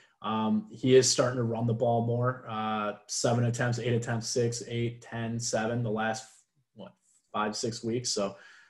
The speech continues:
um, he's running the ball. Like, his floor is ridiculously good. Um, yeah, I, I, I like Deshaun in, in a game that I don't mind stacking it,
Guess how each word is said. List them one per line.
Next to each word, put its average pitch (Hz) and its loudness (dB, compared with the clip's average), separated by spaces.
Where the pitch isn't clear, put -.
um, 107 2
he's - -14
running 127 4
the 123 4
ball. 123 4
Like, 113 -2
his 117 -2
floor 120 4
is 117 2
ridiculously 113 -2
good. 113 0
Um, 104 -2
yeah, 120 0
I, 117 -4
I, 139 2
I 143 6
like 190 10
Deshaun 143 4
in, 135 -4
in 139 0
a 123 2
game 135 2
that 127 0
I 123 -2
don't 135 4
mind 120 -2
stacking 117 -6
it, 110 -6